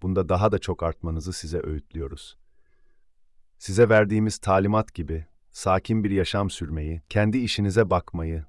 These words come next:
ve kendi ellerinizle çalışmayı amaç edinin. Öyle ki, dışarıda olanlar önünde hiçbir şeye ihtiyaç duymadan doğru bir şekilde yürüyebilesiniz.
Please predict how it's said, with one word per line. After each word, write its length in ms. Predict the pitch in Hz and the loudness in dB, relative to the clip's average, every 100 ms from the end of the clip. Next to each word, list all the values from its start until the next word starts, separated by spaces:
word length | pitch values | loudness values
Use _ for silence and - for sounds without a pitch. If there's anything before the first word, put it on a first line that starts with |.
| _ _ - | _ _ -10
ve 80 | 90 | -6
kendi 320 | - 90 95 | -2 0 2
ellerinizle 560 | 98 92 90 95 82 85 | 2 2 0 0 -2 -4
çalışmayı 640 | - 90 87 - 85 92 | -4 -6 -6 -6 -6 -6
amaç 320 | 80 85 87 80 | -6 -6 -4 -6
edinin. 360 | 73 73 73 - _ _ _ _ _ _ 95 | -8 -8 -10 -14 _ _ _ _ _ _ 2
Öyle 240 | 110 117 | 4 4
ki, 300 | - 85 80 - - | 2 -4 -6 -14 -10
dışarıda 400 | 95 - 104 98 | -4 4 4 6
olanlar 460 | 110 104 98 98 98 | 6 4 4 2 0
önünde 420 | 90 92 92 87 | 0 -2 0 -2
hiçbir 360 | 92 104 - 117 | -4 -8 -4 -2
şeye 320 | - 92 87 | 0 0 -2
ihtiyaç 520 | 85 - 90 87 - | -6 -4 -2 -2 -2
duymadan 580 | 107 104 85 82 80 76 | -2 -2 -2 -4 -6 -2
doğru 280 | 87 101 95 | 0 0 -2
bir 40 | |
şekilde 480 | - 85 - 80 82 | -4 -6 -8 -8 -6
yürüyebilesiniz. 1040 | 80 80 82 78 80 78 - 73 - - | -4 -4 -4 -4 -6 -8 -10 -10 -12 -20